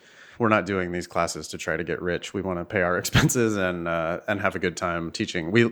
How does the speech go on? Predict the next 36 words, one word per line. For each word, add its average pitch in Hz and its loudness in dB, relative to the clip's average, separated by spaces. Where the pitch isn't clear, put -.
I 107 8
mean, 113 6
I 101 8
don't 127 6
know, 90 0
Ben. 95 2
I 98 4
just 117 0
love 95 0
teaching 90 -4
with 95 -4
you. 104 -4
It's - -12
fun 107 -2
to 101 -4
get 101 -2
in 98 -6
the 92 -4
same 85 -8
classroom, 82 0
uh, 78 0
with - -6
you. 65 -6
And 90 -2
the 104 0
listeners 107 4
are 82 4
always, 90 0
they 107 2
always 113 6
make 98 -4
a, 95 -10
a - -8
very, 90 -2
um, 78 -8
smart - 4